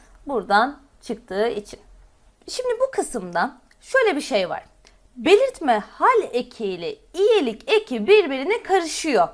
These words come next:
hep. Sorularda da çıkıyor. Vallahi bu zamana kadar hangi soru kitapta gördüysem bu sorular çıktı. Nasıl ayırt edeceğim? Bak iki tane telefonun sözcüğü var. Bir ve iki. Sözcüğün başına onun ya da onların getir çoğulluğa göre.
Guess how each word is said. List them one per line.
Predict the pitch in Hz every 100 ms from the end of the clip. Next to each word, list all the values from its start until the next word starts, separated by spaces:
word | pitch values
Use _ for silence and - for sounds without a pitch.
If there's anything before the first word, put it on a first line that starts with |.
| - _
hep. | 226 - _ _ _
Sorularda | - 440 359 269 233 247
da | 330
çıkıyor. | - - - 208
Vallahi | 208 320 220 247
bu |
zamana | 370 294 208 202
kadar | 190 196 - _ - 392
hangi | 403 427 254
soru | 254 180 -
kitapta | - 294 220 -
gördüysem | 269 330 202 202 - 185
bu | 185
sorular | 208 185 254 254
çıktı. | - 208 - - - - - _ 440
Nasıl | 554 466
ayırt | 254 185 185
edeceğim? | 165 180 247 359 - -
Bak | - -
iki | - - 480
tane | 311 262 359
telefonun | 330 277 247 330
sözcüğü | - 285 226 208 185
var. | 170 - -
Bir | 330 381 - - _ _ _
ve | 254 214
iki. | 180 - - - _ _ -
Sözcüğün | - 508 480 262 233 226
başına | 381 403 381 370 392 -
onun | 370 370 427 415
ya | 349 302
da | 370
onların | 302 294 285 269 240
getir | 196 - 180
çoğulluğa | - 269 247 233 220 196 175
göre. | 170 160